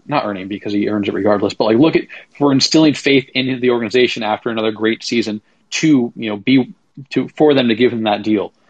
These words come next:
Um, so that's how I feel about it. But what's, I feel like you probably have a, a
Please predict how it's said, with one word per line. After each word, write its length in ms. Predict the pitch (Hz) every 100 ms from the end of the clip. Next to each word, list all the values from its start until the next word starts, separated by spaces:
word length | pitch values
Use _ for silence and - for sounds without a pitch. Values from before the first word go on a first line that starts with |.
| _ -
Um, 280 | 107 98 95
so 80 | 185
that's 120 | 180
how 80 | 143
I 80 |
feel 220 | 123 110 104
about 220 | 101 101
it. 100 | -
But 120 | 113
what's, 500 | 113 147 - - - _
I 80 | 117
feel 140 | - 170
like 140 | 131
you 100 | 143
probably 320 | - 131 127
have 220 | 117 110
a, 200 | 107 107 - _ _ _ _ -
a 300 | 107 101